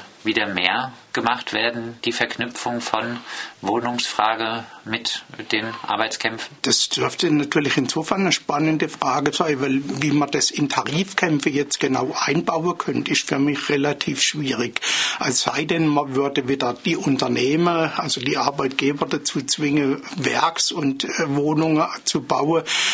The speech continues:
Speaker 2: wobei ich da insofern skeptisch bin, weil das ja wieder die doppelte Abhängigkeit zum Unternehmer schafft. Also dann arbeitet man bei ihm,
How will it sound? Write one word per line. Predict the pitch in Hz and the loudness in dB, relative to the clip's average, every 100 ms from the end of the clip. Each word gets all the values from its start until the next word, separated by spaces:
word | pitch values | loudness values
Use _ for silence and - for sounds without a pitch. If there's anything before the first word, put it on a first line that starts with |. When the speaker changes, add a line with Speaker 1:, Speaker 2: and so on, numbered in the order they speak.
| - | -2
Speaker 2:
wobei | 151 139 139 - 151 | 0 0 0 0 0
ich | - 151 - | 0 0 0
da | 156 151 | 0 0
insofern | 131 131 - 151 - 135 | 0 0 0 0 0 2
skeptisch | 131 - 151 - - 160 - | 2 0 -2 -4 0 0 0
bin, | 156 151 | 0 0
weil | 135 127 | 0 0
das | 139 - | 0 0
ja | 143 | 0
wieder | 139 143 | -2 -2
die | 139 156 | -2 -2
doppelte | 123 135 139 131 - - | 0 0 2 0 0 -2
Abhängigkeit | - 147 143 143 - 131 131 | 0 2 2 2 0 -2 -2
zum | - 135 | -2 0
Unternehmer | - 131 131 131 131 131 123 | 2 2 2 2 4 4 2
schafft. | - 139 - - - - - - | 2 0 -2 -6 -4 -2 -2 -2
Also | 143 135 | -2 0
dann | - 131 135 | 0 0 2
arbeitet | 127 139 170 151 - - | 2 2 2 0 0 0
man | 143 143 | 0 2
bei | 151 | 2
ihm, | 147 139 | 4 2